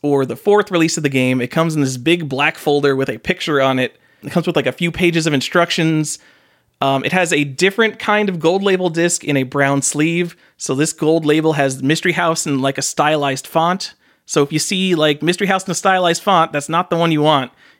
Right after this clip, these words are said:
You want the gold label that just says, uh, it's like, what, adventure, high res adventure game number one.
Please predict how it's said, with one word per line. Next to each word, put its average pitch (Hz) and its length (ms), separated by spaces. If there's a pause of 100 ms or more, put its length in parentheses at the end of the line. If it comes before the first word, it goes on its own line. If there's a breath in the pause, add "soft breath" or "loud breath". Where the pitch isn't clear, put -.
You 143 140
want 156 260
the 147 80
gold 160 360
label 147 400
that 131 200
just 143 220
says, 127 520 (680 soft breath)
uh, 117 440
it's 135 160
like, 123 260
what, 135 180
adventure, 143 600
high 156 200
res 151 260
adventure 143 300
game 135 240
number 127 200
one. 90 360